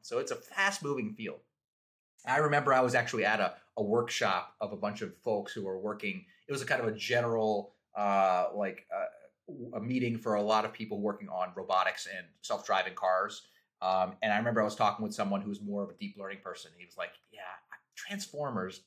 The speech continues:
I, I'm generally skeptical, but Transformers are pretty good." And so what do the Transformers do? Well, so Transformers were introduced in a paper, uh, which has a beautifully, uh, simple title called, uh, "Attention is All You Need"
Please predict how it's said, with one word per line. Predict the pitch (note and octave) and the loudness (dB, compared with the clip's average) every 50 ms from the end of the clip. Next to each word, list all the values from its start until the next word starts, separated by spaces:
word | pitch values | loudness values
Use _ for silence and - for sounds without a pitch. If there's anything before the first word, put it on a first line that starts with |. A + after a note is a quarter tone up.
| _ - | _ -12
I, | B2+ B2 - _ _ - | -12 -12 -12 _ _ -6
I'm | E3 E3 D#3 C3+ B2 | -4 -4 -4 -6 -4
generally | A#2+ D#3+ F3+ G#3+ A#3+ A#3+ G#3+ F#3+ E3 | 0 2 4 4 6 6 4 4 4
skeptical, | - - E3+ E3 - - F3+ - F#3+ F#3+ F3+ | 2 2 2 0 0 -2 -4 0 2 2 2
but | E3 E3+ - | 0 0 -4
Transformers | - - E3 D#3+ D#3 - - - C3+ C3 B2+ A#2+ A2 - | -2 0 0 0 0 -2 -8 -8 -8 -6 -4 -4 -4 -4
are | G#2+ | -8
pretty | G#2 - A2 G2 F2+ | -6 -6 -6 -6 -6
good." | F2 - - - _ _ _ _ _ - - - - _ - | -10 -12 -20 -20 _ _ _ _ _ -20 -20 -20 -20 _ -8
And | C3 C3 | -6 -2
so | - F#3+ | 0 4
what | A#3+ C#4+ D#4 | 4 6 4
do | D#4+ | 4
the | B3 | 2
Transformers | - - G3 D#3+ D3+ D#3 - C3 A2+ A#2 A2 G#2 G#2 G#2 | 2 2 4 4 4 2 2 2 2 4 4 0 -2 -4
do? | - - F2+ D2 - D#2+ G2+ G2+ - | -4 -6 -8 -8 -6 -8 -10 -4 -2
Well, | D3 C#3 C3+ | -2 -2 -2
so | - - F#3+ E3+ | -2 -4 -4 -4
Transformers | - - B3 B3 C#4 C4 - - A3+ G#3+ G#3 G#3 G3 F3 - | -2 0 0 0 0 0 0 2 2 2 4 4 4 2 4
were | D#3 D#3+ D3+ D3+ | 4 2 2 4
introduced | E3 D#3 D#3 - - C3+ B2+ B2+ B2 A#2+ A#2+ A#2+ - | 2 -2 -2 -2 -4 -4 -4 -2 -2 -2 -2 -4 -6
in | A2+ | -8
a | G#2 | -10
paper, | - - A2 G2+ G#2 G#2 - G2+ G2 F#2+ - - - - - _ _ | -10 -8 -8 -8 -8 -6 -6 -6 -6 -6 -8 -12 -20 -20 -20 _ _
uh, | G2+ G2+ G2+ G#2 | 2 4 4 4
which | A2+ A2+ - | 2 0 0
has | C3+ B2 | -2 -2
a | B2 A2+ | -2 -4
beautifully, | - - E3 F#3+ G3 F#3 E3+ - D#3 D#3 D3 C3+ B2+ B2 A#2+ - _ _ _ _ _ | -8 -10 -6 -2 -2 -2 -2 -2 -2 -2 -2 0 0 -4 -6 -8 _ _ _ _ _
uh, | - A2+ A2+ G#2+ G#2+ G#2+ G#2 | 0 4 6 6 6 6 4
simple | - - - F#3+ - - - | 2 0 -2 0 2 2 -2
title | - - C3 A#2 A2 G#2+ G#2 G#2 | 0 2 0 2 4 2 2 0
called, | G#2 - - G#2 G2 F#2 - | -2 2 4 4 4 4 2
uh, | - - - - | -2 -6 -4 -6
"Attention | A2+ A2+ - - E3+ F3+ E3+ - - D#3+ D#3 C#3+ | -8 -8 -4 -4 -4 -2 -2 -4 -2 -2 -2 -2
is | A#2+ A2 - | -4 -6 -4
All | - A2+ A#2 A#2+ A#2+ | 0 2 4 4 4
You | A2+ A2 A2 G2+ | 2 -2 -4 -4
Need" | G2 F2+ E2+ D#2 - _ | -4 -6 -8 -12 -14 _